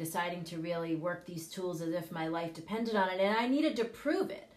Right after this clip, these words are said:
I needed to prove, um, ground. I needed to, um, I needed to prove that, uh,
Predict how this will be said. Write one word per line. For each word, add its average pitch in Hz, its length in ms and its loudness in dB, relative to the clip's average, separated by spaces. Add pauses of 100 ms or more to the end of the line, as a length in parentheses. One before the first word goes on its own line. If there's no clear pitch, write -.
(600)
I 208 140 4
needed 233 380 4
to 214 100 2
prove, 240 720 0
um, 185 520 2 (160)
ground. - 600 2
I 175 140 -6
needed 175 340 -8
to, 165 520 -2 (1400)
um, 160 460 -4 (720)
I 185 100 -4
needed 190 320 -4
to 170 140 -8
prove 170 840 -6 (840)
that, 165 600 -2
uh, 143 320 -4